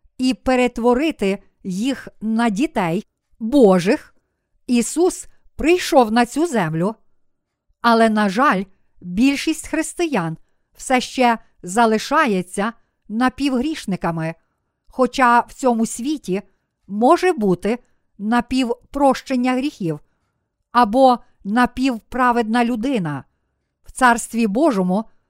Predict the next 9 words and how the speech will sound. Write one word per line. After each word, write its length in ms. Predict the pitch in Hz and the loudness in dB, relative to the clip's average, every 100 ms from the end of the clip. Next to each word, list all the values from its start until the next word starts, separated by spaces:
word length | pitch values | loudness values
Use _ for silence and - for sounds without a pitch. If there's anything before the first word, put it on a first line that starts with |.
| - | -10
немає 640 | 202 294 311 208 180 175 165 _ _ _ - | -4 -2 0 0 0 -2 -4 _ _ _ -8
ні 400 | 220 269 254 233 | -2 2 2 0
напівправедних 1120 | 214 240 240 254 226 - 294 330 202 202 202 | -2 0 0 -2 -4 0 0 0 -2 -4 -4
людей, 440 | 208 196 247 320 - _ _ _ _ | -2 -2 0 -2 -6 _ _ _ _
ні 380 | 220 254 262 269 - | -4 0 2 0 -4
напівгрішників. 1120 | 220 262 254 262 247 262 247 185 160 143 131 - _ _ _ _ _ _ _ _ | -2 0 0 -2 -2 -2 -6 -8 -8 -8 -10 -14 _ _ _ _ _ _ _ _
Хто 320 | - - 254 | -8 2 2
такі 460 | - 233 254 254 247 _ | 2 0 0 -2 -2 _
напівгрішники? 1080 | 208 247 247 254 240 269 254 - 165 156 147 | -2 -2 0 0 0 -2 -6 -8 -8 -6 -8